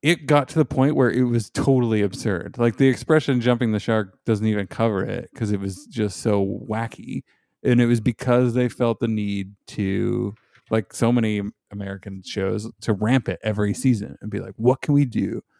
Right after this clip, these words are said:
that pushes the boundaries versus last season?" Right? And Terrace House has never done that. Like, they changed, uh, venues, and the closest they got to that was doing a season in the U S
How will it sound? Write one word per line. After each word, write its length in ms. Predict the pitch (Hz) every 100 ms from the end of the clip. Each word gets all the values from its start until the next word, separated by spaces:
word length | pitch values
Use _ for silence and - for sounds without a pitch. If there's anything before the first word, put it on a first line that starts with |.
| _ _ _
that 160 | - -
pushes 360 | - 113 127
the 100 | 113 120
boundaries 560 | 107 98 98 98 113
versus 360 | - 107 - 107
last 300 | 107 101 -
season?" 300 | 120 - 254
Right? 220 | - - - _ _ _ _
And 460 | - 110 104 101 101 - _
Terrace 240 | - 131 151
House 120 | 180
has 160 | 160 123
never 340 | 104 107 117
done 260 | 101 101 101
that. 200 | - -
Like, 140 | - 110
they 100 | 113
changed, 540 | - 139 139 127 101 _ _ _ _ _
uh, 340 | 104 101 98 98 _ _ _ 101
venues, 680 | 120 120 92 92 139 - -
and 100 | 120
the 40 |
closest 420 | - 151 143 135
they 80 | 135
got 180 | 120 117
to 80 | 117
that 140 | 110 107
was 160 | 107
doing 280 | 104 110 107
a 40 | 98
season 340 | 117 107 104
in 300 | 101 98 95 - _ _
the 120 | 113
U 140 | 104 104
S 360 | 160 175 -